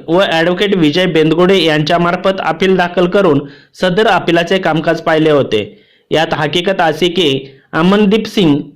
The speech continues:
राहणार पंजाब या आरोपीस सांगोला येथील न्यायदंडाधिकारी प्रथम वर्ग यांनी भारतीय दंड संहिता कलम तीनशे चोपन्न ए, तीनशे चोपन्न डी, पाचशे चार व माहिती व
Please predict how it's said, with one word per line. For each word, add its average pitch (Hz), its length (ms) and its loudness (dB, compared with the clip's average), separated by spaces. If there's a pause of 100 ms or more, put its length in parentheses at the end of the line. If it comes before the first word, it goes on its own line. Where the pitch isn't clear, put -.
राहणार 180 380 0
पंजाब 185 460 0 (140)
या 185 160 0
आरोपीस 170 580 0 (400)
सांगोला 202 400 2
येथील 190 340 2
न्यायदंडाधिकारी 185 920 2
प्रथम 175 400 0
वर्ग 180 260 2
यांनी 175 420 2 (400)
भारतीय 185 480 0
दंड 180 280 0
संहिता 180 460 0
कलम 180 380 0 (340)
तीनशे 196 540 2
चोपन्न 196 400 2 (140)
ए, 160 340 0 (360)
तीनशे 208 320 2
चोपन्न 185 480 0
डी, 156 260 0 (400)
पाचशे 196 340 0
चार 165 340 0 (300)
व 196 240 2
माहिती 165 460 0
व 214 140 4